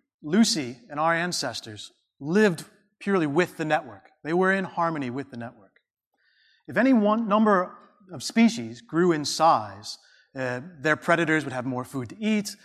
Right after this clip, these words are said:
then the predators would become bigger, they'd eat all the food, and then they would have to m-, diminish in size. And there was this sort of balance, uh, this harmony in the network and the predator and the prey in this cyc-, cyclical dance.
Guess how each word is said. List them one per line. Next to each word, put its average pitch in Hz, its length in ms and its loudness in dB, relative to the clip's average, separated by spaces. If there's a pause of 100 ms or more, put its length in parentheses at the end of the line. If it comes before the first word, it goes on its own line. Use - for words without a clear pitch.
(220)
then 139 100 -10
the 123 80 -10
predators 196 420 2
would 170 80 -4
become 180 280 -2
bigger, 175 360 0
they'd 131 160 -8
eat 190 160 -4
all 156 160 2
the 135 80 -8
food, 175 500 2 (280)
and 127 100 -10
then 131 80 -6
they 143 100 -4
would 143 120 -2
have 131 120 -4
to 135 60 -8
m-, 131 140 -8 (100)
diminish 131 400 -8
in 117 100 -12
size. 104 460 -10 (320)
And 165 80 -6
there 208 80 4
was 220 80 4
this 226 140 0
sort 247 180 0
of 143 220 -6
balance, 147 600 0 (160)
uh, 135 260 -4
this 131 140 -8
harmony 170 480 -2
in 156 80 -4
the 135 60 -6
network 139 500 -8
and 123 80 -12
the 120 60 -10
predator 127 400 -6
and 120 100 -6
the 117 60 -10
prey 117 420 -4 (320)
in 127 100 -10
this 120 220 -8
cyc-, 147 120 -4 (180)
cyclical 131 540 -10
dance. 107 580 -12